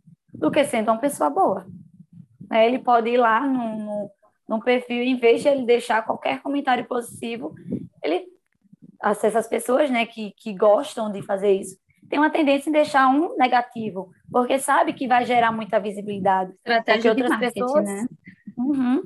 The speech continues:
Speaker 1: Algumas pessoas vão entrar pra defender, outras vão entrar pra, pra concordar,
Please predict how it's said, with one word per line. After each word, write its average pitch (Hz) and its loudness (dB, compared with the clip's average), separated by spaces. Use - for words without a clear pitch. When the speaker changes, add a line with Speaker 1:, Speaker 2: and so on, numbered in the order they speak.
Speaker 1:
Algumas 262 0
pessoas 294 4
vão 311 4
entrar 285 2
pra 254 0
defender, 220 4
outras 220 2
vão 214 -2
entrar 208 -4
pra, 196 0
pra 202 -4
concordar, 202 2